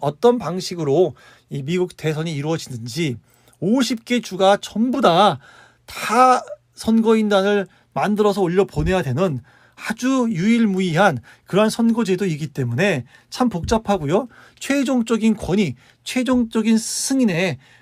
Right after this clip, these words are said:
그 마지막에 있는 대법원이, 음, 어떻게, 연방 대법원이죠.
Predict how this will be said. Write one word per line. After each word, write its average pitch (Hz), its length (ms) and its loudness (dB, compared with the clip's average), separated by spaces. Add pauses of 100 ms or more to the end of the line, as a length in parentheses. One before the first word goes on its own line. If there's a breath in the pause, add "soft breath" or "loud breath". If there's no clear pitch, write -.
그 139 80 -8
마지막에 214 720 2
있는 180 420 -2
대법원이, 156 840 0 (460 soft breath)
음, 127 100 -6
어떻게, 160 560 -2
연방 208 340 2
대법원이죠. 131 680 -2